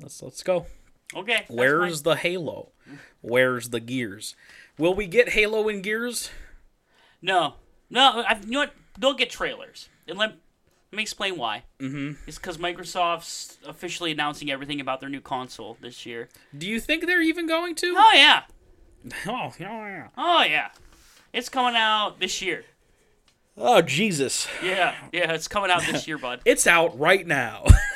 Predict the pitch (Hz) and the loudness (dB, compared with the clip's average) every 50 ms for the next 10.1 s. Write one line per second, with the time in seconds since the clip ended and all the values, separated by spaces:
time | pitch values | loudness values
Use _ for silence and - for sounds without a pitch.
0 | - - - - - - - - - - 208 170 - - - - - - - 143 | 4 6 6 6 6 4 0 0 0 -6 -16 -16 -16 -14 -14 -14 -12 -10 -10 -10
1 | 123 117 113 - - 180 196 226 226 220 196 202 190 220 220 233 233 220 - - | -10 -12 -16 -8 -6 -2 -2 -2 -2 -2 -4 -4 -6 -2 0 0 0 0 0 -2
2 | 214 190 175 190 196 180 175 165 165 - 180 170 165 160 160 156 - - 143 127 | -4 -4 -4 -6 -4 -4 -4 -4 -4 -6 -8 -8 -8 -10 -12 -14 -10 -8 -8 -8
3 | 120 - - _ _ _ _ _ _ - 151 147 143 156 151 143 143 131 139 143 | -8 -12 -18 _ _ _ _ _ _ -8 -8 -6 -6 -6 -4 -2 -4 -2 -2 -4
4 | 139 139 151 156 156 156 - 180 175 170 180 185 180 180 196 214 214 - _ _ | -6 -4 -6 -6 -6 -4 -2 -2 -2 -2 0 0 0 0 0 -4 -8 -16 _ _
5 | _ _ - 117 120 117 117 113 113 113 113 113 160 175 185 196 - - 220 185 | _ _ -8 -4 -2 0 2 2 0 0 0 -2 -2 -4 -6 -10 -10 -8 -6 -6
6 | 165 160 147 135 - - _ _ - 135 _ - 160 156 156 147 156 151 147 139 | -4 -4 -6 -6 -8 -12 _ _ -20 -20 _ -6 -2 0 2 2 0 -2 -6 -12
7 | - - 147 139 143 147 147 156 151 151 165 160 160 170 170 165 135 139 127 - | -10 -6 -6 -4 -4 -4 -4 -4 -6 -6 -8 -8 -8 -8 -8 -8 -12 -14 -16 -14
8 | - 131 127 127 135 175 214 247 233 - - - 185 208 214 185 165 160 156 156 | -12 -12 -10 -6 0 2 2 2 2 0 -4 -8 -6 -4 -4 -4 -4 -6 -6 -8
9 | - - - - 196 196 180 170 165 131 101 - - 135 151 160 135 143 139 127 | -8 -8 -6 -4 -4 -6 -4 -4 -4 -4 -4 -6 -6 -6 -6 -6 -4 -6 -6 -6
10 | 110 85 | -8 -10